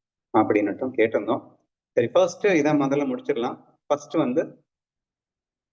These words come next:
இந்த கொஸ்டின் வந்து ரொம்ப அருமையா நீங்க டிஸ்கஸ் பண்ணும்போது எல்லாரும் முடிய பிச்சுக்கிற மாதிரி இருக்கு. So, கண்டுபிடிக்கிறது ரொம்ப கஷ்டம் மாதிரி இருக்கு அப்படின்னு சொல்ல வரேன்.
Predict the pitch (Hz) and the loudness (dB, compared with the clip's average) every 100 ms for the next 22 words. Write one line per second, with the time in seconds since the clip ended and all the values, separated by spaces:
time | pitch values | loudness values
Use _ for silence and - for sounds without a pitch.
0 | - 123 151 170 160 143 180 170 147 139 | -2 2 4 4 2 -4 -4 -2 -2 -2
1 | 147 139 143 131 131 135 135 127 110 104 | -2 -2 0 0 -2 -6 -6 -6 -8 -10
2 | 110 110 113 135 - 127 120 127 135 127 | -8 -8 -4 -6 -4 -2 0 2 4 2
3 | 117 120 113 123 - - - 110 107 110 | 2 0 -2 -8 -10 -10 -6 -2 -2 -2
4 | 104 - 104 _ _ - - 127 139 139 | -4 -4 -6 _ _ -16 -6 -4 -2 -2
5 | 135 127 113 123 113 - 131 120 110 104 | 2 2 2 -2 -4 -10 -6 -4 -2 -2
6 | - 104 95 104 104 104 101 95 98 | 0 -2 -2 -6 -4 -2 0 -2 -6